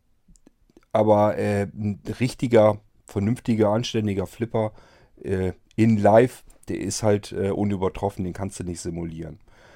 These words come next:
Ähm, das ist immer nur ein Ersatz, ein schwacher Trost eigentlich. Ich muss dir ehrlich sagen, hätte ich mehr Platz hier, ähm, das heißt, wir hätten eigentlich ein viel größeres Haus gebraucht,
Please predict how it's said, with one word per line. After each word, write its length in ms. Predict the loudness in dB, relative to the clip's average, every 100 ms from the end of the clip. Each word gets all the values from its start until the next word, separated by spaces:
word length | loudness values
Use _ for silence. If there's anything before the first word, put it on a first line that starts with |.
| _ _
Ähm, 180 | -6 -2
das 140 | 0
ist 40 | 4
immer 140 | 4
nur 180 | 6 6
ein 120 | 6
Ersatz, 480 | 2 6 6 6 -2
ein 80 | -4
schwacher 400 | 0 0 2 -4
Trost 440 | -2 -4 -4 -6
eigentlich. 480 | -6 -8 -8 -12 -12 _ _
Ich 120 | -4
muss 180 | 0 0
dir 120 | 0
ehrlich 220 | 0 0 0
sagen, 480 | 4 6 4 0 -8 _ _ _ _ _ _ -12
hätte 220 | -6 -4
ich 100 | -2
mehr 160 | 0 -2
Platz 420 | 2 2 2 -4
hier, 320 | -2 2 2 0 -14 -20 -20 _
ähm, 340 | -2 0 0 -4 _ _
das 260 | -6 0 6
heißt, 240 | 6 4
wir 100 | -2
hätten 220 | -2 -4
eigentlich 220 | -4 -4 -4
ein 40 |
viel 160 | -6 -4
größeres 500 | -6 -6 -10 -10 -6
Haus 220 | -6 -6
gebraucht, 540 | -8 -2 -2 -2 -8